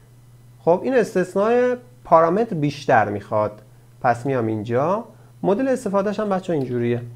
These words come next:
حالا اینکه چه جوری پارامتراشو بفهمیم و اینا در، اه، ویدئوی مرتبط با خودش صحبت خواهم کرد قطعاً. خب، من می‌گم اس تی آر underline repeat.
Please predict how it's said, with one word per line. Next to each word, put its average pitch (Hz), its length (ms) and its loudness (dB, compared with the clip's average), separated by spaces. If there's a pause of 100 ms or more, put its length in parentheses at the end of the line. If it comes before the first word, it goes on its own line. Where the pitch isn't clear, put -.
(180)
حالا 151 160 2
اینکه 196 180 0
چه 135 200 -4
جوری 147 460 -2 (300)
پارامتراشو 127 800 -2
بفهمیم 120 680 -4
و 117 40 -2
اینا 123 320 -2
در، 135 320 -2 (600)
اه، 107 340 -4
ویدئوی 123 300 0
مرتبط 120 340 0
با 110 60 -2
خودش 139 240 -4
صحبت 123 340 -2
خواهم 120 260 -2
کرد 95 280 -8
قطعاً. - 280 -10 (460)
خب، 123 60 0
من 156 240 4
می‌گم 131 280 0 (100)
اس 160 180 -4
تی 175 180 0
آر 175 200 2 (160)
underline 175 1000 -2
repeat. 127 640 -4